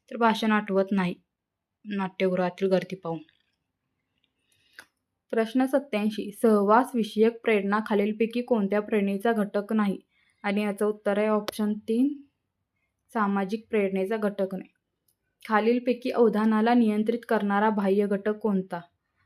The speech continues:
आणि याचं उत्तर आहे ऑप्शन चार, परिवर्तन हा काय आहे? बाह्य घटकाला नियंत्रित करणारा घटक आहे.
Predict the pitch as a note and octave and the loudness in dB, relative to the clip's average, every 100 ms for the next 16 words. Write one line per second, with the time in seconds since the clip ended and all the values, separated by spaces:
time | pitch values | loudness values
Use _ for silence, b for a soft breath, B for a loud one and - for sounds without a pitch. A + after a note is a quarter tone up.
0 | _ A3 A3+ G#3+ A3 A3 G#3+ G#3+ G#3+ - | _ -4 -2 -2 -2 -4 -4 -6 -4 -4
1 | G#3 - G#3+ G3+ G3+ A3+ C4 C#4 _ - | -6 -6 -4 -4 -2 -2 -2 -6 _ -8
2 | G#3+ G#3+ G#3+ G#3+ G#3+ G3+ G#3+ G#3 G3 C#4 | -4 -2 -2 -2 -4 -4 -2 -2 0 -2
3 | C#4+ G#3 G3+ G#3 G#3 G3+ - G3 G#3 C4+ | -4 -2 2 2 0 -4 -4 -4 -2 -2
4 | b b b b b _ - A3 G#3 G3+ | b b b b b _ -4 -2 0 -2
5 | G#3 G#3+ A3 G#3 G3 G#3+ A#3 A3 G#3+ G3 | -4 -2 -2 -2 -4 -4 -4 -2 -2 -4
6 | F3+ | -8